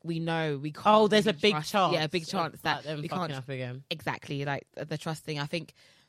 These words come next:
Speaker 2: Well, then,
Speaker 1: I
Speaker 2: but,
Speaker 1: think,
Speaker 2: but my,
Speaker 1: mm.
Speaker 2: <sighs> sorry,
Speaker 1: Go
Speaker 2: you
Speaker 1: on.
Speaker 2: wanna go?
Speaker 1: Okay, I'll go.
Speaker 2: Yeah, go.
Speaker 1: <laughs> I was like,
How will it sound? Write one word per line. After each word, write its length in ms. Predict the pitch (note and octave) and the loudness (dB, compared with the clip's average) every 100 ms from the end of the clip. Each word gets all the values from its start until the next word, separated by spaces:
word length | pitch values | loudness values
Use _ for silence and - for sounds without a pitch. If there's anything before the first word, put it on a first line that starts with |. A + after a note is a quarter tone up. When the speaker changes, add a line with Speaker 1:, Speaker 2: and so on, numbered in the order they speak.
| _ _ B3+ | _ _ 4
Speaker 2:
Well, 180 | F4+ | 4
then, 100 | F4+ F#4 | 6 4
Speaker 1:
I 160 | E4+ | 4
Speaker 2:
but, 80 | E4+ | 4
Speaker 1:
think, 200 | F4 C4 | 0 2
Speaker 2:
but 120 | C#4+ D#4 | 2 2
my, 140 | E4+ | 0
Speaker 1:
mm. 480 | E4+ D#4 D#4+ D#4 D4 | -2 -4 -6 -8 -12
Speaker 2:
<sighs> 40 | - | -2
sorry, 500 | C#4 G#3 D3+ D3 - | 2 4 2 0 -8
Speaker 1:
Go 120 | F3 G3 | -6 -2
Speaker 2:
you 80 | D#3+ | 0
Speaker 1:
on. 80 | |
Speaker 2:
wanna 260 | D3+ E3 C#3 | 2 2 0
go? 140 | E3 | -4
Speaker 1:
Okay, 80 | F3 | -4
I'll 120 | D3 | -4
go. 140 | C#3+ C#3+ | -6 -4
Speaker 2:
Yeah, 200 | F#3 D#3+ | 0 0
go. 220 | D3+ D3 D#3 | 0 -4 2
Speaker 1:
<laughs> 240 | - A#3+ | 2 4
I 60 | D4+ | 0
was 120 | B3+ | 4
like, 120 | G#3+ | 4